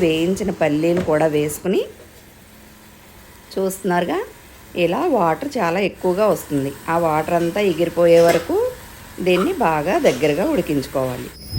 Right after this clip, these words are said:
ఇందులోనే ఒక గుప్పెడు కొత్తిమీర కూడా వేసుకుని చల్లారబెట్టుకోవాలి. ఇప్పుడు మిక్సీ జార్లో ఒక గుప్పెడు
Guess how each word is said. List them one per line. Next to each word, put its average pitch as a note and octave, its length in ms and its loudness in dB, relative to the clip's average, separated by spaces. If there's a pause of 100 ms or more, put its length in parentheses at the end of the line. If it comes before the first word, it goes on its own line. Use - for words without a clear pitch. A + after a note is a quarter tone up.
(320)
ఇందులోనే F3 480 4 (160)
ఒక F#3+ 120 -2 (240)
గుప్పెడు D#3 380 -2
కొత్తిమీర F3 360 -2 (120)
కూడా D#3+ 240 0
వేసుకుని F3 440 -2 (680)
చల్లారబెట్టుకోవాలి. D#3 920 0 (280)
ఇప్పుడు A#3 240 -2 (120)
మిక్సీ F3 380 0
జార్లో D#3 300 0 (120)
ఒక G#3 80 -6 (120)
గుప్పెడు F#3 360 2